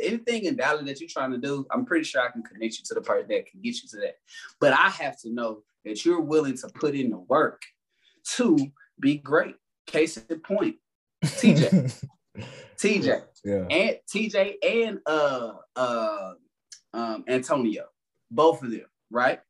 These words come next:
Speaker 2: Yep.
Speaker 1: Me and Antonio went to high school together.
Speaker 2: Shout out T J and Antonio for the one time.
Speaker 1: Yeah.
Speaker 2: Yes, sir.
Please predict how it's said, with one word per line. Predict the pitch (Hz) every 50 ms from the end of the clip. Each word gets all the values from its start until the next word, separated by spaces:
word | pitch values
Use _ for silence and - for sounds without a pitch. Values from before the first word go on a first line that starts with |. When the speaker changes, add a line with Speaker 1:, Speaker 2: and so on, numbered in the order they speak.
| _ _ -
Speaker 2:
Yep. | 87 85 92 107 - - -
Speaker 1:
Me | 117 123
and | 123 123
Antonio | 117 - 135 135 135 131 131
went | 135 131 120
to | 131 131
high | 120 117 147
school | 147 - - 156 151
together. | 135 139 165 160
Speaker 2:
Shout | 139 139
out | 139 143 139
T | - 147 139
J | 131 139 131
and | 131 131
Antonio | 127 123 - - 135 117 110 104 101 95
for | 92 - 87
the | 95
one | 92 98 92
time. | 92 98
Speaker 1:
Yeah. | 98 92 82 80
Speaker 2:
Yes, | 92 98 95 -
sir. | - 95 85 85